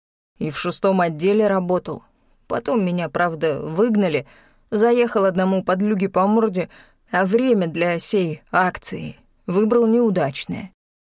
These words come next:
«А в тюрьму ты как попал?» — скривилась я.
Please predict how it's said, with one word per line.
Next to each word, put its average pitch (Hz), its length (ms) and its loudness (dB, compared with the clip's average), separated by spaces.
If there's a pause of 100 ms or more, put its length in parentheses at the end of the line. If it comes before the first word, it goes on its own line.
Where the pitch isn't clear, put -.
«А 269 120 -2
в - 60 -8
тюрьму 277 380 2
ты 277 120 -8
как - 260 -8
попал?» — 247 440 -4 (340)
скривилась 180 680 -2
я. 175 220 0